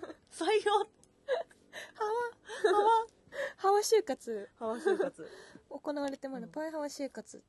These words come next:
Speaker 1: ていう手もあるからね。
Speaker 2: ね、あるある。
Speaker 1: そう。あと、特別賞今回あげてもいい？
Speaker 2: うん、特別賞。
Speaker 1: 特別賞ね、今日ね、すぐ食べたい賞が白味噌ちゃんの、
Speaker 2: あ。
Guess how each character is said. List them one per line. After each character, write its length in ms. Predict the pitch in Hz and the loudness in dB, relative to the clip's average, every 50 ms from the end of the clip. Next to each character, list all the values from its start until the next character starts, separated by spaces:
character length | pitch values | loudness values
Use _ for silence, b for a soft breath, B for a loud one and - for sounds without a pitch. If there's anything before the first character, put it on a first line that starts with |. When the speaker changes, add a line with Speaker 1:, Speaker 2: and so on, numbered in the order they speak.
| _ _ | _ _
Speaker 1:
て 60 | - | -12
い 180 | 208 202 196 - | -10 -10 -10 -10
う 40 | - | -10
手 140 | - - 269 | -8 -8 -8
も 120 | 226 190 196 | -6 -6 -6
あ 60 | 208 | -8
る 80 | 202 208 | -8 -10
か 140 | - - | -14 -18
ら 100 | - - | -18 -16
ね。 140 | 202 233 247 - | -16 -16 -14 -14
Speaker 2:
ね、 180 | 208 214 214 208 _ _ | -14 -14 -14 -16 _ _
あ 60 | 185 | -20
る 160 | 175 185 170 - | -18 -18 -18 -18
あ 40 | - | -20
る。 60 | - _ _ _ | -20 _ _ _
Speaker 1:
そ 160 | - - 202 | -20 -20 -20
う。 40 | 196 208 _ b b b b b b b b b b _ _ _ _ - | -20 -20 _ b b b b b b b b b b _ _ _ _ -14
あ 60 | 285 | -12
と、 100 | - 294 | -10 -8
特 280 | - - 339 - - 466 | -6 -4 -4 -4 -4 -6
別 240 | - 605 - - - | -6 -6 -8 -6 -4
賞 140 | - 415 349 | -4 -2 -2
今 220 | - - 370 370 | -4 -6 -10 -8
回 140 | 359 339 294 | -8 -8 -8
あ 60 | 269 | -8
げ 100 | 262 302 285 | -8 -10 -10
て 100 | - 339 | -10 -8
も 140 | 302 262 254 | -8 -8 -6
い 60 | 277 320 | -8 -8
い？ 40 | 403 - _ _ _ - | -10 -14 _ _ _ -14
Speaker 2:
う 80 | 254 254 | -14 -12
ん、 140 | 220 185 | -12 -12
特 160 | - 233 220 277 | -14 -14 -12 -10
別 140 | 302 294 - | -12 -8 -6
賞。 220 | 262 196 127 - - - _ _ _ _ _ b b b b b - | -4 -4 -4 -4 -8 -16 _ _ _ _ _ b b b b b -8
Speaker 1:
特 180 | - 359 - 440 | -6 -4 2 4
別 160 | 494 480 - | 4 4 4
賞 200 | - - 349 311 | 2 -2 -2 0
ね、 240 | 294 294 285 277 269 - - | -2 -2 -4 -4 -4 -4 -2
今 160 | 392 370 330 294 | 0 0 0 -2
日 80 | 269 | -4
ね、 380 | 262 254 254 240 220 202 - - _ _ b b b b b b b b b b b b b b b _ _ _ _ _ | -4 -6 -6 -6 -8 -8 -12 -14 _ _ b b b b b b b b b b b b b b b _ _ _ _ _
す 240 | - - - - 427 | -12 -8 0 4 4
ぐ 80 | 381 339 | 4 4
食 200 | - - 294 262 | 2 -2 -4 -4
べ 80 | 277 | -2
た 160 | - - 294 285 | -2 0 0 0
い 140 | 285 277 269 | 0 -2 -4
賞 200 | - - 254 226 | -6 -6 -6 -4
が 100 | 208 220 | -4 -6
白 260 | 220 - - 247 247 254 | -6 -6 -6 -6 -6 -6
味 100 | 254 247 | -8 -6
噌 140 | - 254 | -8 -8
ち 100 | - 262 262 | -6 -4 -4
ゃ 100 | 254 247 | -4 -4
ん 120 | 240 254 | -4 -4
の、 160 | 302 370 392 | -2 -2 -2
Speaker 2:
あ。 60 | - | -4